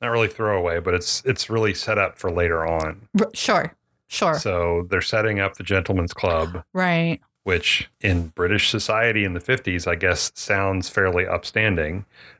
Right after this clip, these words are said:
Speaker 1: But it's a, you know, it's a big room full of guys drinking and smoking and laughing and making inappropriate jokes and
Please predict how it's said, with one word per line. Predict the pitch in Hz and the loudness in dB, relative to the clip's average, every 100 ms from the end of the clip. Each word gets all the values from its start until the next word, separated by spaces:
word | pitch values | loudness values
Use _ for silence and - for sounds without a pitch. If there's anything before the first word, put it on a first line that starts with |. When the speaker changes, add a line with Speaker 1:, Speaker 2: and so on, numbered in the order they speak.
| _ | _
Speaker 1:
But | 127 | -2
it's | 120 - - - | -2 -2 -8 -2
a, | 123 131 | -2 0
you | 113 | 0
know, | 98 101 | 2 0
it's | 104 - | -2 -2
a | 87 - _ _ - | -2 -6 _ _ -4
big | 104 95 | -2 0
room | 90 113 113 | 0 2 0
full | 104 110 101 | -2 -2 0
of | 92 85 _ _ _ | 0 -4 _ _ _
guys | - 90 95 90 - | -2 0 0 -2 -2
drinking | 87 85 104 95 | -2 0 0 0
and | 87 | 0
smoking | - 82 87 110 101 | -2 -2 0 0 0
and | 85 | -2
laughing | 78 92 117 120 | -4 -2 0 0
and | 101 78 80 - | -2 -4 -8 -4
making | 95 101 92 87 95 | 0 2 2 0 -2
inappropriate | 107 101 104 107 92 | -4 -2 -2 0 -2
jokes | 95 95 160 - - | 0 -2 -2 -4 -2
and | 80 80 80 | -2 -2 -4